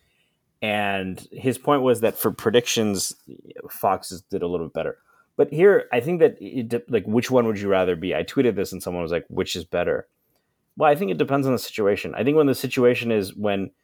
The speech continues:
how many years have people been saying, "We lack an identity about the Knicks," right? That's been the criticism for ten years, maybe longer, right? So he established an identity. And part of that identity was establishing that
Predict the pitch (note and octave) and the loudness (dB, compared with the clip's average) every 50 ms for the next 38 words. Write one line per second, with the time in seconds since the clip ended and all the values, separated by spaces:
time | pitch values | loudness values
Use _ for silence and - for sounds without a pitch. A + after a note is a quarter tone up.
0 | _ _ _ _ _ _ _ _ - - A#3+ A#3 G#3+ G3 D3+ B2 B2+ C#3+ C#3+ B2 | _ _ _ _ _ _ _ _ -2 -2 0 0 0 0 2 4 4 4 4 4
1 | - B2 G2+ - - A#2 G2 - G2 F#2 G2 F#2 F2 - - F#2+ F2 F2 F2 F2 | 2 -2 -4 -2 -6 -8 -6 -4 -2 -2 -2 -4 -4 -4 -4 -4 -2 -2 -4 -6
2 | E2 D2+ - _ - F2 G2 G#2+ G#2 F#2+ F#2 F2+ F#2+ F2+ - G#2+ F#2+ F2 F2 D2+ | -8 -10 -14 _ -10 -4 -2 0 0 2 2 2 0 0 -2 -4 -4 -4 -4 -4
3 | - E2 E2 E2+ D#2+ E2+ D#2+ C#2+ B1+ - - G1+ G#1+ - - - B1+ A1 G1+ - | -6 -6 -6 -6 -6 -6 -4 -4 -4 -4 -6 -8 -8 -8 -12 -12 -12 -12 -14 -16
4 | _ _ - - - D#2+ - - F2+ F2 - - - G2 F#2 F#2 F2+ - - - | _ _ -12 -6 -6 -6 -2 -2 -4 -4 -4 -4 -4 -2 0 0 -2 -4 -4 -8
5 | - E2+ D#2+ D#2+ - - - - A#1+ - - _ _ _ _ _ _ _ _ _ | -8 -8 -8 -8 -8 -12 -12 -12 -12 -16 -16 _ _ _ _ _ _ _ _ _
6 | _ _ - F2+ - - - A#2 A2+ A2 A2 G#2 G2 F2 D#2 C2 B1+ - - - | _ _ -8 -8 -6 -4 -4 -2 0 0 0 2 2 0 0 -2 -6 -10 -8 -6
7 | G2 G2 G2 G2+ F2+ - - B1+ C3 - - A#2+ A#2 G#2 F2 - G#2+ A2 G2+ G2 | -4 -4 -4 -4 -6 -8 -14 -16 -14 -8 -6 -4 -4 -4 -4 0 2 2 2 2
8 | E2+ D2+ B1+ G1+ A1 F2 G2 - _ _ _ _ _ _ _ _ _ _ _ _ | 0 -4 -4 -2 -2 -2 -2 -2 _ _ _ _ _ _ _ _ _ _ _ _
9 | _ _ _ _ _ _ _ _ _ _ - - - D3+ D3 F3 F#3 E3 D3+ - | _ _ _ _ _ _ _ _ _ _ -6 0 0 0 2 4 2 2 2 2
10 | - - - - B3+ F3 D#3 - - A2+ G#2+ G2 G#2 - - - - - - - | 0 0 0 2 0 -4 -6 -6 -6 -6 -2 0 0 -2 -2 -6 -10 -12 -16 -18
11 | _ _ _ _ _ _ _ _ A#2+ A#2+ A#2 - - D#3 D#3+ D#3+ D#3 C#3+ C3 A#2 | _ _ _ _ _ _ _ _ -4 -4 -2 2 2 4 6 6 6 6 6 4
12 | G#2+ C3 D#3 E3+ C#3 B2 G#2+ G#2 G#2 - - - - - - - G2+ G#2 G2 G2+ | 4 2 2 2 2 2 4 4 2 2 0 -6 -8 -6 0 2 2 2 2 0
13 | G2 - - G#2+ G#2 G2 F#2+ - - | -2 -2 -4 -4 0 0 0 0 0